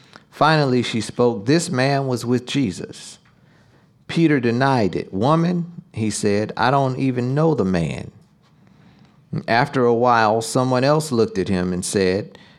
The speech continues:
"You must be one of them." "No, sir, I am not," Peter replied. About an hour later, someone else flatly stated,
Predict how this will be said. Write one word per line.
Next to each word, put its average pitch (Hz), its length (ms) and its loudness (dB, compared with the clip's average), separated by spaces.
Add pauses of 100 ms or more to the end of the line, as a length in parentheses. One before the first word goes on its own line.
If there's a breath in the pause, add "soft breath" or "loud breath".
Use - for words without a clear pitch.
(240 loud breath)
"You 170 140 0
must 190 340 0
be 131 120 2
one 101 260 2
of 78 140 -6
them." 92 320 -10 (600)
"No, 113 280 2
sir, 151 340 0
I 107 180 4
am 110 160 0
not," 123 280 0
Peter 92 240 -2
replied. 82 680 -4 (960 soft breath)
About 110 340 2
an 110 100 2
hour 120 280 4
later, 135 360 2
someone 131 440 0
else 139 400 0 (100)
flatly 117 480 0
stated, 82 520 -2